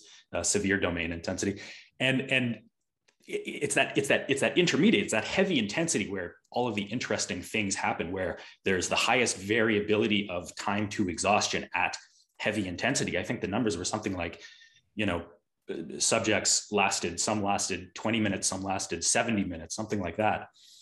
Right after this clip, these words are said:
They're all at the same intensity domain because they're, you know, they've done all of the tests, they're working, uh, uh, in the right physiological domain. But even still, the rate at which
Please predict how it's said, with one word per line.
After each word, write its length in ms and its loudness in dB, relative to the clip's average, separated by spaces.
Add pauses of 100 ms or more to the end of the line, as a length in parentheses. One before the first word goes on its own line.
(560)
They're 180 4
all 200 8
at 100 2
the 60 2
same 260 2
intensity 460 -2
domain 380 0
because 280 0
they're, 300 -2 (180)
you 100 -4
know, 280 -6 (120)
they've 260 -4
done 100 2
all 120 4
of 80 -4
the 60 -2 (140)
tests, 240 2
they're 100 2 (180)
working, 380 0 (340)
uh, 40 -6
uh, 680 -4
in 140 -4
the 100 -2
right 280 2 (200)
physiological 800 0
domain. 720 0 (520)
But 120 4
even 220 6
still, 340 8
the 100 4
rate 340 2
at 180 0
which 240 4